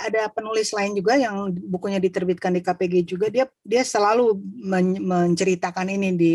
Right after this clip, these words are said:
ke, ke publik dan kepada saya. Pertamanya dia ke saya ketika dia, eh, menceritakan, "Mbak,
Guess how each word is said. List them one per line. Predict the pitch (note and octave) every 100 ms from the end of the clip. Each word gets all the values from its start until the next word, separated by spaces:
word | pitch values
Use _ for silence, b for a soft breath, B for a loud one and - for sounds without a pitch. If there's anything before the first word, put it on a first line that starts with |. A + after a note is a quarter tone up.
| E3+
ke, | -
ke | E3 F3 E3+ D#3
publik | F3+ E3 F3+ F3+
dan | D#3 D#3+
kepada | - D#3+
saya. | D#3 F3 F#3 E3+
Pertamanya | E3+ F3+ F3 F3+
dia | G3 F#3+
ke | E3+ C#3+
saya | D#3+ F#3
ketika | F#3+ F3 E3+ G3+
dia, | F#3 F#3 F3 B B B B B B B B _ -
eh, | G#3 F#3+ F#3 F3+ F3+ F3 F3 F3 E3+ E3 D#3+ A#3
menceritakan, | G3 G#3+ G#3 G#3
"Mbak, | G#3